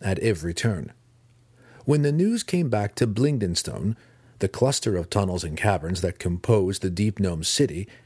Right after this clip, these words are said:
that a rich vein of gemstones had been discovered twenty miles to the east, as the rockworm, the Throka, burrowed,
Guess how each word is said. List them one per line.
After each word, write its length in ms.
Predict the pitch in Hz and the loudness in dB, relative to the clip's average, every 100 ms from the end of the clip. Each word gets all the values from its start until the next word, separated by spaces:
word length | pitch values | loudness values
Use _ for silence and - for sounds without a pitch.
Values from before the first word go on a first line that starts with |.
| - - | -14 4
that 120 | 139 | 4
a 40 | 127 | 6
rich 360 | 147 180 - - | 2 0 -4 -4
vein 400 | 98 117 127 113 | 2 2 4 0
of 160 | 92 | 0
gemstones 640 | 82 110 127 123 87 85 90 | 0 2 2 0 -2 -2 0
had 200 | 104 95 | 0 2
been 160 | 107 101 | 2 2
discovered 580 | 92 - 147 120 87 | 0 2 2 0 -2
twenty 380 | - 143 139 101 | -2 0 0 0
miles 360 | 92 113 92 92 | 0 0 0 -2
to 100 | - | -2
the 160 | 87 - | -4 -4
east, 360 | - 117 - - - - | -4 -4 -6 -8 -12 -4
as 260 | 98 85 | -2 -2
the 60 | 82 | -2
rockworm, 600 | 98 110 - 80 90 113 _ _ - | 0 0 -2 -4 -2 -4 _ _ -8
the 140 | 87 | -6
Throka, 600 | 82 - 135 110 - 90 - _ - | -4 2 2 2 -2 -6 -8 _ -4
burrowed, 440 | 82 120 76 92 | 2 2 2 -6